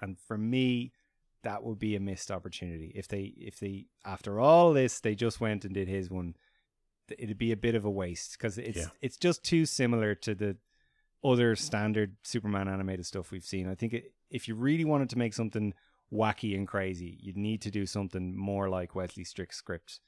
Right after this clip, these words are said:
Speaker 2: Yeah,
Speaker 1: Uh,
Speaker 2: and that's
Speaker 1: in
Speaker 2: the
Speaker 1: my
Speaker 2: one I'd be
Speaker 1: opinion.
Speaker 2: interested in seeing. Tim, you know,
Speaker 1: Uh,
Speaker 2: the Tim Burton Wesley Strick version. Um, and just all the art that exists for this, I am shocked that they're,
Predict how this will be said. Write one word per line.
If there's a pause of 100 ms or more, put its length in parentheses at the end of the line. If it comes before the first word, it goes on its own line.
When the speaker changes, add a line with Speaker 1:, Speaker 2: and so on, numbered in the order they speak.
(260)
Speaker 2:
Yeah, (180)
Speaker 1:
Uh,
Speaker 2:
and
that's
Speaker 1:
in
Speaker 2:
the
Speaker 1:
my
Speaker 2:
one
I'd
be (100)
Speaker 1:
opinion.
Speaker 2:
interested
in
seeing. (640)
Tim,
you
know,
Speaker 1:
Uh,
Speaker 2:
the
Tim
Burton
Wesley
Strick
version. (300)
Um,
and (680)
just (140)
all
the
art
that
exists
for
this,
I
am
shocked
that
they're,